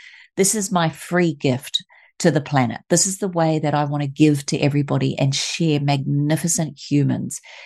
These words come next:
in their stories and their businesses and their offerings. It is my way of giving back to the community. And even though I spend hours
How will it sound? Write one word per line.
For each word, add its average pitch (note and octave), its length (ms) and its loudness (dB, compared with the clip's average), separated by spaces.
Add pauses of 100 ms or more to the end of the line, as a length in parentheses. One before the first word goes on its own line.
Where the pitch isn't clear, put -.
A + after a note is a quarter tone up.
in D3+ 220 2
their D3 220 2
stories C3+ 760 0 (300)
and D3 180 0
their C#3+ 160 2
businesses C3 920 0
and C#3+ 160 2
their C3 240 0
offerings. C3 600 -2 (440)
It E3+ 100 2
is D#3 180 2
my D3+ 400 0
way C#3 240 0
of C3 100 -6
giving C3+ 260 0
back C3+ 240 0
to C#3+ 100 -2
the C#3 80 2
community. D#3 680 0 (500)
And D3+ 140 2
even F3 280 2
though F#3 140 4
I E3+ 120 2
spend E3 440 -2
hours D#3 420 2